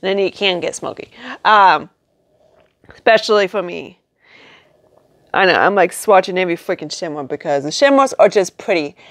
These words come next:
Um, the shimmers are the one of those things you can't just go... You, they don't really work with brush. I don't use brushes for, to apply my shimmers. They work better if you kinda, like, go like this.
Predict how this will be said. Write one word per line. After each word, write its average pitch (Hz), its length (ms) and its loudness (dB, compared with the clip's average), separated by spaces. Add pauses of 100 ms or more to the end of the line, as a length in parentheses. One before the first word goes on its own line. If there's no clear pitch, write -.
(220)
Um, 202 220 4
the 214 60 -4
shimmers 277 400 0
are 254 60 4
the 233 60 2
one 220 140 0
of 226 60 -4
those 208 180 -2
things 208 280 -8
you 202 120 -10
can't 214 320 -10
just 202 260 -6
go... 190 280 4 (1000)
You, 170 160 -6
they 185 160 2
don't 190 180 6
really 196 180 6
work 170 220 2
with 165 120 -4
brush. 160 320 0
I - 80 -6
don't 143 300 -8
use 175 160 -4
brushes 190 560 0
for, 190 340 2
to - 240 -8
apply 185 280 0
my 180 100 0
shimmers. 185 480 -4 (320)
They 202 120 0
work 196 280 4
better 180 240 6
if 175 80 -10
you - 40 -20
kinda, 190 200 -2
like, 170 140 0
go 165 180 0
like 160 220 0
this. 165 340 -2